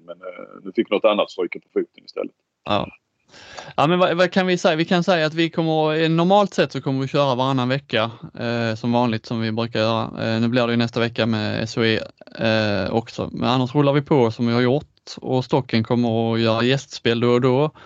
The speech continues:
Speaker 2: Och annars så kommer du och jag att, eh, klara oss alldeles utmärkt själva också.
Speaker 1: Vi kommer att kunna hålla låda här, absolut. Men det är skönt att, eh,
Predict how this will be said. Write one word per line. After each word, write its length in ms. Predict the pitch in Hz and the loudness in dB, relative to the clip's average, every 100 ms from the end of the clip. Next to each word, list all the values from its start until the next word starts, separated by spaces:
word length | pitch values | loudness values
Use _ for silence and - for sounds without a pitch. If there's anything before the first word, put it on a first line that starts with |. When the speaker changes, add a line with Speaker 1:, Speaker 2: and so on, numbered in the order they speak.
| - - | -20 -6
Speaker 2:
Och 180 | 117 117 | 0 2
annars 300 | 123 113 110 | 2 0 -2
så 440 | - 113 107 110 | -8 -4 -2 -2
kommer 200 | - 127 | -2 0
du 60 | 143 | 2
och 80 | 127 | 2
jag 240 | 120 110 | 4 4
att, 880 | - 113 110 107 107 107 101 104 107 | 2 2 2 2 2 0 0 -2 -4
eh, 60 | 117 | -4
klara 300 | - 113 113 | 0 2 2
oss 120 | 110 | 2
alldeles 220 | 139 127 | 0 0
utmärkt 360 | 120 139 104 107 | -2 -2 -4 -4
själva 320 | 113 127 120 | -2 -2 -2
också. 260 | 131 - - _ _ _ _ _ _ _ - | -4 -6 -20 _ _ _ _ _ _ _ -6
Speaker 1:
Vi 200 | 92 120 | -2 0
kommer 320 | 127 123 120 | 0 2 2
att 60 | 123 | 2
kunna 240 | 117 117 | 2 4
hålla 260 | 104 120 113 | 4 6 6
låda 320 | 113 113 90 | 6 2 2
här, 200 | 98 90 - _ | 0 -6 -10 _
absolut. 460 | 90 - 107 76 - | -12 -6 -6 -6 -2
Men 100 | 98 | 2
det 60 | |
är 40 | 117 | 4
skönt 300 | 165 135 131 | 4 2 2
att, 60 | 151 165 175 | 2 4 2
eh, 80 | 165 | 0